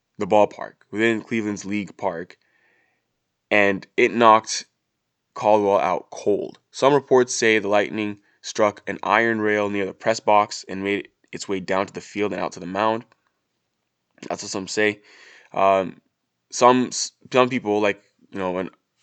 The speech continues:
an author of someone who studied the Indians, Franklin Lewis, he authored A History of the Indians.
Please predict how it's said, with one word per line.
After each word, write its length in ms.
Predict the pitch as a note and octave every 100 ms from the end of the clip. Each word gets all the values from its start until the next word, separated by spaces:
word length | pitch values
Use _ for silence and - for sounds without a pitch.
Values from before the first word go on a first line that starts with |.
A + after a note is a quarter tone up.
| _
an 100 | -
author 580 | - A2+ A2+ A2 G#2 A2 _ _ _ _ -
of 580 | G2+ G#2 F3+ - - _ _ _ _ _ _ _
someone 360 | - A2+ A2+ G#2+
who 260 | A2 G#2 G2+
studied 360 | - G#2 G#2
the 80 | F2
Indians, 480 | B2 C3+ A2 G#2+ -
Franklin 420 | G#2+ G#2+ G#2+ G2
Lewis, 300 | A2 G#2 F#2+
he 100 | G#2
authored 480 | F#2 G2+ G2+ G2+ F2+
A 40 |
History 260 | G2+ F#2+ G2
of 60 |
the 80 | F#2
Indians. 340 | G2 F#2+ F#2